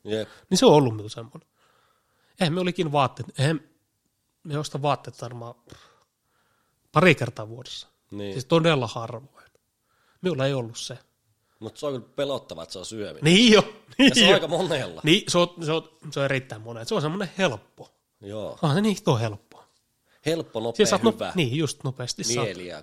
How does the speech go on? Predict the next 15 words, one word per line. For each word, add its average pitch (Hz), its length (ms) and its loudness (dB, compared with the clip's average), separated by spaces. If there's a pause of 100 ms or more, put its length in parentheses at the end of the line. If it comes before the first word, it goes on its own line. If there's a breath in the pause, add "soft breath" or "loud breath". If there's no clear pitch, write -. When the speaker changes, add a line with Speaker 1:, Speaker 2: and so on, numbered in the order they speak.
Speaker 2:
niin, 135 380 -10
nopeasti 143 400 -6
saat - 260 -4
hyvää 131 300 -2
ja 117 100 -8
näin, 120 240 -6
vaikka 113 200 -14
sit 131 120 -16 (400 loud breath)
loppujen 135 280 -8
lopuksi 131 220 -6
ei 131 100 -20
ole 135 80 -6
mitään 123 360 -2
hyvää 110 220 -16
siinä. - 220 -20